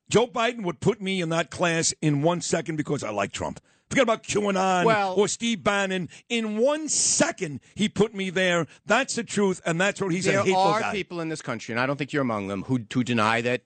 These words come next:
Speaker 2: that Biden was elected, who think that the election was stolen and all that kind of stuff.
Speaker 1: Right.
Speaker 2: That,
Speaker 1: Well, it
Speaker 2: and there,
Speaker 1: kinda
Speaker 2: and there,
Speaker 1: was.
Speaker 2: and there are
Speaker 1: It
Speaker 2: people,
Speaker 1: kinda
Speaker 2: see,
Speaker 1: was.
Speaker 2: you see?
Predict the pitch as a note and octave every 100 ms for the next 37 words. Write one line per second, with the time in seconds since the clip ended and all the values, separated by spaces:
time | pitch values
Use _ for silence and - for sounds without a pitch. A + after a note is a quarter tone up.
0 | - A#2+ A#2+ A2 A#2 A#2+ B2+ B2 B2 G#2+
1 | - G#2+ G#2 - G2 - B2+ - B2+ -
2 | C3 B2+ - C#3 B2 - G#2 G#2 G#2+ G#2+
3 | A2 A2 G#2+ G#2 G2 F#2 - _ F#2 D2+
4 | C#2+ F3 A3 - D#3+ D#3+ E3 F3 C#4+ F3+
5 | F#3+ G3 C#3+ - - E3+ F#3 F#3 G3 -
6 | F3+ A#3 A3 A#3 G3 F3 D3+ D#3 G#3 A#3